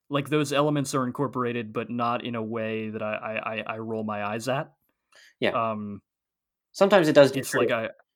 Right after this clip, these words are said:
Speaker 2: cliche things, but, like, on purpose, I think, and more as a joke. Like,
Speaker 1: Mm-hmm.
Speaker 2: like, Black Sad's monologuing to himself, and he's like, "Ah, like, it sure is hard being me. Like, I got another clue."
Speaker 1: <laughs>
Speaker 2: Like, um, yeah.
Speaker 1: Yeah.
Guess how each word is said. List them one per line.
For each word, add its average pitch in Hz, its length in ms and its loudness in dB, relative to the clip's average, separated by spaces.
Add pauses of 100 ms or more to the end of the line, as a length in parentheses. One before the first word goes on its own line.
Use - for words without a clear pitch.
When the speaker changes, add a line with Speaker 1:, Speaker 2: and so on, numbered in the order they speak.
(140)
Speaker 2:
cliche 117 360 2
things, 107 280 -2
but, 107 180 -2
like, 101 140 2
on 101 140 0
purpose, 92 360 -6
I 82 60 -2
think, 82 200 -10
and 85 220 -8
more 95 160 2
as 90 100 0
a 87 60 -6
joke. 90 380 -8
Like, 82 180 -10 (140)
Speaker 1:
Mm-hmm. 104 220 -12 (300)
Speaker 2:
like, 98 140 -4
Black 104 220 6
Sad's 95 240 0
monologuing 92 520 4
to 90 60 -8
himself, 90 400 -2
and 90 80 -8
he's 85 140 -8
like, 85 180 -4
"Ah, - 260 -10
like, 85 260 -8 (640)
it - 240 -10
sure 143 260 6
is 139 140 6
hard 120 320 10
being 107 260 0
me. 104 320 2
Like, 92 320 4 (360)
I 120 60 2
got 131 140 6
another 127 280 4
clue." 120 520 8
Speaker 1:
<laughs> 95 40 -4
Speaker 2:
Like, 95 280 4 (540)
um, 87 420 0 (340)
yeah. 87 280 2 (500)
Speaker 1:
Yeah. 98 300 -6